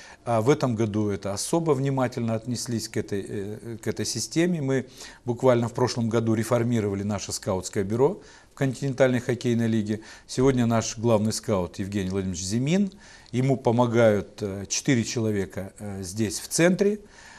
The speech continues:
Э, кроме этого, у нас работает пять скаутов региональных, при региональных отделений, э, хоккея, э, хоккейной федерации российской.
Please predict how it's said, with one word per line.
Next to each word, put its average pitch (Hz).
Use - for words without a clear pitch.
Э, 113
кроме 139
этого, 120
у 117
нас 117
работает 110
пять 113
скаутов 98
региональных, 123
при 139
региональных 127
отделений, 110
э, 104
хоккея, 110
э, 110
хоккейной 110
федерации 104
российской. 95